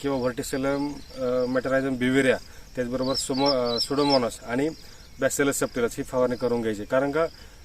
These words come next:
जीवाणूजन्य करपा किंवा, अ, बॅक्टेरियल करपाचा जो प्रादुर्भाव असेल किंवा अळीचा प्रादुर्भाव आहे, कि-, अ, थ्रिप्स मावा तुटण्याचा प्रादुर्भाव आहे, तो कंट्रोल करण्यासाठी आपल्याला ही महत्त्वाची फवारणी आहे, म्हणून आपल्याला ही करून घ्यायची.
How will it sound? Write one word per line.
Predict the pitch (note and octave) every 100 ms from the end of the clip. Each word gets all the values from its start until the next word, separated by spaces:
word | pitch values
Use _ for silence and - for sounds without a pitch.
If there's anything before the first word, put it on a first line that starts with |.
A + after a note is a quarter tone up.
| -
जीवाणूजन्य | B2+ B2+ C#3+ D3+ D3+ D3+
करपा | D3+ C3+ D3 C#3+
किंवा, | B2+ - C#3+ C#3+
अ, | D3+ C3+
बॅक्टेरियल | B2+ B2+ C#3+
करपाचा | C3+ C#3 C3 C3+
जो | B2+
प्रादुर्भाव | C3 B2+ C3 B2+ C3
असेल | B2+ C#3 B2
किंवा | C#3+ C#3
अळीचा | B2 B2+ C#3
प्रादुर्भाव | B2+ B2+ B2+ B2+ B2+
आहे, | B2+
कि-, | B2 C#3
अ, | B2 B2 - - -
थ्रिप्स | C#3+ C#3 -
मावा | C#3 C3+
तुटण्याचा | C3 C3+ C3 B2+
प्रादुर्भाव | B2 B2 A#2+ A#2+
आहे, | A2+ -
तो |
कंट्रोल | C3+ C3+ A#2+ D3
करण्यासाठी | C3+ A#2 A2 -
आपल्याला | - - B2 B2+
ही |
महत्त्वाची | B2+ B2 B2+ B2+
फवारणी | C3 B2+ B2
आहे, | B2+
म्हणून | - - - - C3
आपल्याला | C3+ C3+
ही | C3
करून | - B2 B2
घ्यायची. | A#2